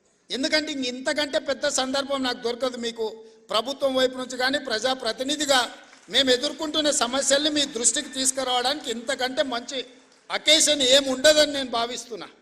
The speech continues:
అక్రిడిటేషన్ కార్డుల గురించి పెద్దలు శ్రీనివాసరెడ్డి గారు చెప్పారు. ఇద్దరు శ్రీనివాసరెడ్డి స్క్వేర్ ఈరోజు మీ సమస్యల్ని మీ ముందర పెట్టారు.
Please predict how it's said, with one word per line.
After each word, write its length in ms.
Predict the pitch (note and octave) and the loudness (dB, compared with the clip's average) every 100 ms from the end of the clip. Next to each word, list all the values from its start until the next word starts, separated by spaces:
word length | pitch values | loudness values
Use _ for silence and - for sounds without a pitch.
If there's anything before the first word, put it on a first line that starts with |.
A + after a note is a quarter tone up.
| _ _ _ _ _ _ _ _ _ _ _ _ _ _ _ _ _ _ _ | _ _ _ _ _ _ _ _ _ _ _ _ _ _ _ _ _ _ _
అక్రిడిటేషన్ 580 | - D4+ D4+ D4 D4 C#4 | -8 -4 6 6 6 2
కార్డుల 340 | C4 C#4+ C#4+ C#4 | 4 4 4 -2
గురించి 200 | C#4 C4+ | -6 -6
పెద్దలు 320 | C4 C4 C4 | -4 -4 -4
శ్రీనివాసరెడ్డి 560 | C4 B3+ B3+ A3+ A#3+ | -6 -4 -4 -4 -4
గారు 140 | A#3+ A#3 | -2 -2
చెప్పారు. 260 | A3 A3+ | -4 -6
ఇద్దరు 420 | G#3 G#3 A#3+ A3+ G3 - _ _ _ _ - | -8 -4 -4 -4 -6 -16 _ _ _ _ -14
శ్రీనివాసరెడ్డి 580 | - A3 A3+ A3 A3 G#3+ | -10 -2 -2 -2 -6 -6
స్క్వేర్ 400 | - G#3 A#3 - - - - _ _ | -4 0 0 -2 -10 -20 -20 _ _
ఈరోజు 340 | F3+ G3+ A3+ A3+ | -4 0 2 0
మీ 320 | G#3+ G#3+ G3+ | -2 -6 -4
సమస్యల్ని 580 | E3+ G3+ A#3 - A#3 A3 | -4 -2 2 2 0 -4
మీ 140 | G3+ | -8
ముందర 340 | G3 F#3+ G3+ G#3 | -8 -4 -2 -2
పెట్టారు. 460 | F#3+ G3 G3 E3 | -6 -6 -8 -10